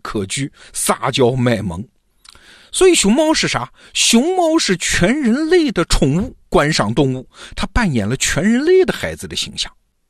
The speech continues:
这时啊，自然界给我们人类预先置入的一段自动执行的程序，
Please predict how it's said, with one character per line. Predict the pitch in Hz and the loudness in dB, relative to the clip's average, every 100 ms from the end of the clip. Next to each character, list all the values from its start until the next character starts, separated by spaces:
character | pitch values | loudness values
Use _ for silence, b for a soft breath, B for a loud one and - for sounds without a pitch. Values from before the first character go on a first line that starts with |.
| _ _ | _ _
这 | 240 | 0
时 | - - | 2 -2
啊， | - b b | -6 b b
自 | - 294 | -2 2
然 | 214 208 | 2 2
界 | 220 208 | 2 2
给 | 147 156 | 4 4
我 | 160 | 4
们 | 110 110 | 2 0
人 | 104 | -2
类 | 151 151 | -2 -2
预 | 214 311 185 | -4 -2 0
先 | - 311 | 2 2
置 | 262 247 | 0 -2
入 | 165 139 | -2 -2
的 | 127 | -2
一 | 123 151 | -2 0
段 | 165 170 | 0 0
自 | - 415 311 | 0 2 2
动 | 190 160 | 2 2
执 | - 135 | 2 2
行 | 131 127 | 2 2
的 | 120 | 2
程 | 123 113 107 | 0 0 0
序， | - | -2